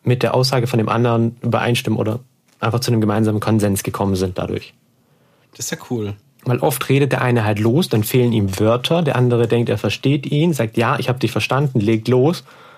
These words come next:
Speaker 1: Und später, „Ja, warum hast du das so und so gemacht? Das hab ich doch gar nicht gesagt.“
Speaker 2: Ja, wieder falsch verstanden. „Ach so, ich dachte, du meinst es so.“ Ja, hm.
Speaker 1: Ja.
Speaker 2: <laughs>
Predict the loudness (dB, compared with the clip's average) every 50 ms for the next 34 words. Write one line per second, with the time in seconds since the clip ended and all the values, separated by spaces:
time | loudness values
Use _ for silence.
0 | -20 -20 -20 -20 -20 _ _ _ _ 0 2 2 2 2 0 0 0 0 0 2
1 | 2 2 2 2 2 2 2 2 2 2 0 0 -2 -2 0 2 2 2 2 0
2 | 0 0 0 -2 -2 -2 -2 -2 -2 -2 -2 -2 -2 0 0 0 -2 -2 0 0
3 | 0 0 0 -2 -6 -12 _ _ _ _ _ _ _ _ _ _ _ -6 -4 -2
4 | 0 0 2 2 2 2 2 2 0 0 0 -2 -2 -2 -2 -2 -2 -2 -2 0
5 | -2 -2 -2 -4 -4 -2 0 0 -2 -2 -4 -4 -4 -2 -2 -2 0 0 0 2
6 | 2 0 0 -2 -2 -4 -4 -2 -2 -2 0 0 0 -2 -2 -4 -6 -8 -6 -4
7 | -4 -2 -2 -2 -2 -2 -4 -4 -4 -4 -4 -4 -4 -6 -8 -12 _ -20 -20 -20
8 | -12 -8 -6 -6 -6 -6 -10 _ _ _ -6 -6